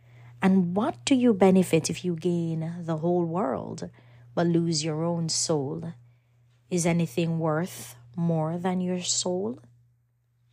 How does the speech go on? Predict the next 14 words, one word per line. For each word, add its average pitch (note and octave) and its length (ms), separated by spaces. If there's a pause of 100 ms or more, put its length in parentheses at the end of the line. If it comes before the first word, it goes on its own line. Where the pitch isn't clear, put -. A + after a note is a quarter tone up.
(1200)
In B3+ 100
this A#3+ 180
passage, F#3+ 640 (240)
Jesus G#3 520
lays E3+ 260
out D#3 320
the E3+ 380
essence F3 420
of D#3 80
discipleship, - 800 (640)
a F#3 80
call F3+ 480
to G3 120
surrender F3 600